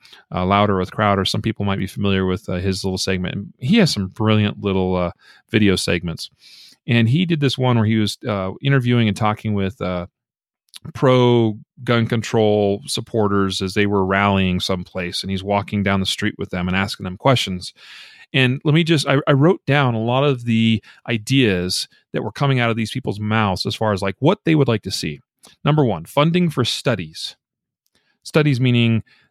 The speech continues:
uh, looking at guns and gun violence and, you know, just funding, providing more s-, funding so we can study those statistics, find out what, what, what the st-, statistics are and what they mean.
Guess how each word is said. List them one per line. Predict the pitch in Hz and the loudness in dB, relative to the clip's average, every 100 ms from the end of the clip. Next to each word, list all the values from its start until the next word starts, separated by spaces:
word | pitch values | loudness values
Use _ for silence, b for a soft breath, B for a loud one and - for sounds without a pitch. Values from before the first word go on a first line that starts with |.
| - | -8
uh, | 135 110 | -2 0
looking | 104 135 147 127 | 2 2 2 0
at | 123 - | 0 -2
guns | 123 135 135 123 | 2 4 4 2
and | 110 | 0
gun | 110 117 117 110 | 2 2 4 2
violence | 104 104 98 104 - - | 2 2 0 -2 -4 -4
and, | 107 98 95 - - | -4 -6 -8 -10 -10
you | 113 | -8
know, | |
just | 98 107 - _ _ | -8 -8 -12 _ _
funding, | 139 165 156 - | 0 0 0 -4
providing | - 135 143 127 | -4 0 2 2
more | 139 | 2
s-, | 139 - - | 2 -2 -12
funding | 143 147 135 127 | -4 0 2 0
so | 123 120 | 0 -2
we | 113 | -2
can | 107 | -2
study | - 120 107 107 101 | -2 2 4 4 2
those | 95 101 95 92 | 0 2 2 0
statistics, | - 107 104 - 78 - - b b b | -4 -8 -8 -8 -10 -10 -12 b b b
find | - 127 | 0 2
out | 120 | 4
what, | 117 110 _ | 4 2 _
what, | 131 110 - - | -2 -2 -2 -4
what | 120 117 | -2 -2
the | |
st-, | - - 117 - | -6 -6 -6 -6
statistics | - - 131 123 110 - | -6 -4 0 0 -2 0
are | 101 98 | 2 2
and | 95 | 2
what | 95 | -2
they | 92 | -2
mean. | 85 | -4